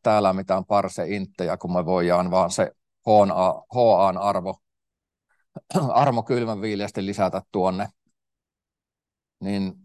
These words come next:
nyt meillä koko ajan nämä laskut pysyy i-, intteinä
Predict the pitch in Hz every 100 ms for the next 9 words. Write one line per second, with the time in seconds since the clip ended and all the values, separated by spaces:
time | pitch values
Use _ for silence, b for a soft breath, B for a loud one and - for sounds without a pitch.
0 | _ 127 135 135 120 110 120 - 110 107
1 | 104 104 107 113 - 107 101 101 101 98
2 | 107 - _ 117 104 - 98 92 90